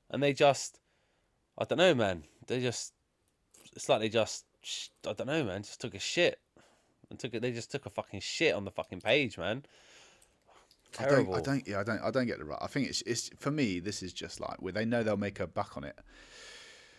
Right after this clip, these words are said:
Speaker 2: So, I mean, I, I don't know. I think I've, I've slated it. I,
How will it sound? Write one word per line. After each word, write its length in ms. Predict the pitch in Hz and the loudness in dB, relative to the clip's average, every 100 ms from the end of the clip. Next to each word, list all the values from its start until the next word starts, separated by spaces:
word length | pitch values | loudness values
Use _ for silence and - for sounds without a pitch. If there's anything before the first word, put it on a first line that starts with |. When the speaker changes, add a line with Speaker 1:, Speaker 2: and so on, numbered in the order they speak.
| - - | -20 -4
Speaker 2:
So, 420 | - 135 135 135 - - - - - - | 6 10 10 8 2 -6 -10 -14 -20 -2
I 40 | 131 | 2
mean, 80 | 139 | 4
I, 100 | - - - | 2 -4 -8
I 60 | |
don't 80 | 107 | -2
know. 80 | 98 | -2
I 40 | |
think 180 | 95 127 | 0 -2
I've, 140 | 92 85 | -2 -4
I've 160 | 90 98 | -6 -6
slated 300 | - 90 71 | -4 -4 -4
it. 160 | 78 - - _ _ - | -6 -10 -20 _ _ 0
I, 220 | 95 | 0